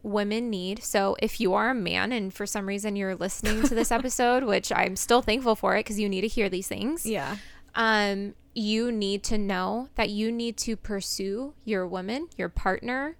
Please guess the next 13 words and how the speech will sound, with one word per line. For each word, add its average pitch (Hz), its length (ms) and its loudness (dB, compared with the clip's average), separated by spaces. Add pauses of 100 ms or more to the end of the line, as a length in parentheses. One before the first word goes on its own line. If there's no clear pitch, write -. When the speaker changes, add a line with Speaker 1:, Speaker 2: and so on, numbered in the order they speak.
Speaker 2:
Mm-hmm. 208 280 -4
Speaker 1:
with 208 200 2
so 220 600 2
much 208 260 -2
love 190 380 0
and 196 180 -2
gentleness 190 840 -2
Speaker 2:
Mm-hmm. 214 120 0
Speaker 1:
and, 208 140 2
like, 208 220 4
throughout 240 580 4
the 240 80 2
day, 302 480 2